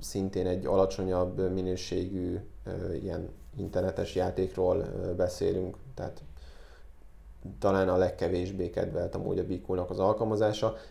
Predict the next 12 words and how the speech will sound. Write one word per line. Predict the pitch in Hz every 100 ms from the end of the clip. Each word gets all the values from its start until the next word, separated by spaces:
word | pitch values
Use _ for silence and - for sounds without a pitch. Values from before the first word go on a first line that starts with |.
| -
meg | 98
hát | 113 107
ugye | 107 107
ez | 104 98 -
igaz, | 113 104 98 98 - - 78
mint | 98 95 98
az | 95
összes, | 95 - - 90 - -
ö, | 90 92 90
életbe | 95 92 90 95 92 92
lévő | 92 95 92
dologra, | 95 101 104 104 98